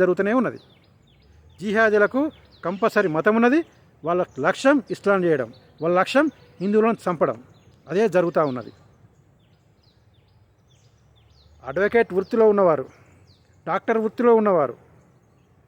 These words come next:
టీచింగ్ వృత్తిలో ఉన్నవారు, ప్రొఫెసర్ వృత్తిలో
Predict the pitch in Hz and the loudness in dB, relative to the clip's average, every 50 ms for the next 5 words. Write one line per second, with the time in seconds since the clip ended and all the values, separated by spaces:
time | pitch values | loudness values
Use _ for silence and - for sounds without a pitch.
0 | _ _ _ _ _ _ _ _ _ _ _ _ _ _ _ _ _ _ _ _ | _ _ _ _ _ _ _ _ _ _ _ _ _ _ _ _ _ _ _ _
1 | _ _ _ _ _ _ - 226 277 - - 285 277 262 262 269 - - 269 269 | _ _ _ _ _ _ -8 -8 -6 -4 -4 -2 -2 0 0 -2 0 4 6 6
2 | 262 262 254 254 247 240 220 180 151 - - - _ _ _ _ _ _ _ _ | 6 6 6 6 6 6 6 4 2 -4 -14 -20 _ _ _ _ _ _ _ _
3 | _ _ _ _ _ _ - 190 226 220 269 - 285 277 269 262 - - 269 | _ _ _ _ _ _ -6 -4 -2 -2 0 2 2 2 2 2 0 2 4